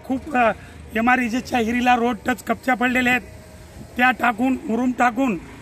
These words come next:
मजबूती करून द्यावं. अन्यथा आज दिलेल्या निवेदनाच्या वर आम्ही अंगणवाडीचे लेकरं,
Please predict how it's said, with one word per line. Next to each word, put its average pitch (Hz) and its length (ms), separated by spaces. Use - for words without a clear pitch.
मजबूती 220 480
करून 269 320
द्यावं. 233 360
अन्यथा 277 520
आज 226 240
दिलेल्या 269 340
निवेदनाच्या 269 680
वर 262 200
आम्ही 190 360
अंगणवाडीचे 269 720
लेकरं, 262 300